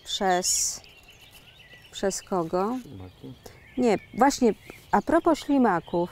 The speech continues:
Speaker 1: tu jest bardzo komfortowo uprawiać ten ogródek, dlatego że ślimaki,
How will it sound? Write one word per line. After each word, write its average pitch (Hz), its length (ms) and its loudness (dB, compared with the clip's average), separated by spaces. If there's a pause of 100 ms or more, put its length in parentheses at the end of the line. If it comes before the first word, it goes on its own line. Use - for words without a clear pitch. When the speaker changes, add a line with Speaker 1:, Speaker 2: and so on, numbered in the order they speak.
(560)
Speaker 1:
tu 311 320 6
jest 285 340 2
bardzo 254 300 4
komfortowo 233 840 2
uprawiać 180 500 2
ten 180 180 -2
ogródek, 180 540 0
dlatego 226 560 2
że 202 380 0 (360)
ślimaki, 220 960 2